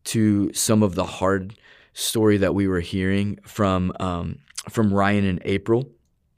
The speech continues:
in episode six. And you noted this one as, as a hard story that stuck with you. What about this story is, uh, is resonating still?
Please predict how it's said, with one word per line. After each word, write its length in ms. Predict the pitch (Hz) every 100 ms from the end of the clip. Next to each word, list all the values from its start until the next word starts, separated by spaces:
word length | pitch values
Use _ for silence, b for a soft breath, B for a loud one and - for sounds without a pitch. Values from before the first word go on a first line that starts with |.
| _ _ 117
in 140 | 107
episode 540 | 78 104 104 113 98
six. 480 | - 104 113 - - B B B B B
And 420 | 101 101 98 95 _
you 280 | 98 123 143
noted 400 | 131 117 104 87
this 240 | 104 -
one 160 | 98 90
as, 220 | 90 82
as 220 | - 87
a 60 | 87
hard 340 | - 101 90
story 380 | - - 95 90
that 160 | 85 -
stuck 320 | - 87 87
with 200 | 85 -
you. 180 | 87 80
What 220 | 92 117
about 240 | 120 104 80
this 160 | 92
story 420 | - 90 90 87
is, 280 | 85 80 82
uh, 260 | 80 78 76
is 160 | - 90
resonating 680 | 98 104 101 98 92 87 82
still? 380 | - 85 78